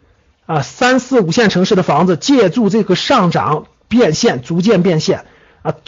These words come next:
我说的是投资房啊。然后这个，这个，这个，二三，一二线城市的是持有不动啊，不要乱买，不要乱卖。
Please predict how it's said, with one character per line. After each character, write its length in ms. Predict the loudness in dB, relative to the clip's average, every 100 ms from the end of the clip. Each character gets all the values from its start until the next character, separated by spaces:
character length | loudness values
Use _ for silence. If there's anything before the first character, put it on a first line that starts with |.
| -4
我 100 | 0
说 140 | 2
的 80 | 0
是 40 | 0
投 220 | 0 0
资 160 | 0
房 180 | 0 -2
啊。 180 | -4 -6 _ _ _ _ _ _ _ -4
然 140 | 0
后 80 | 2
这 120 | 2
个， 120 | 2
这 100 | 2
个， 100 | 2
这 120 | 2
个， 300 | 2 0 -2 -12 _ _ _ _ _ _ _ _ -20 -20 -20 -18
二 400 | -6 0 0 2
三， 260 | 0 2
一 100 | 2
二 200 | 4 2
线 160 | 2 0
城 120 | 0
市 120 | 0
的 80 | 0
是 100 | 0
持 240 | -4 0
有 140 | 2 2
不 100 | 0
动 300 | 0 0 -6 _ _ _
啊， 140 | -8
不 100 | -2
要 100 | 2
乱 160 | 2 2
买， 220 | 2 2
不 80 | 2
要 80 | 2
乱 400 | 0 -6 -6 -2
卖。 260 | -2 -4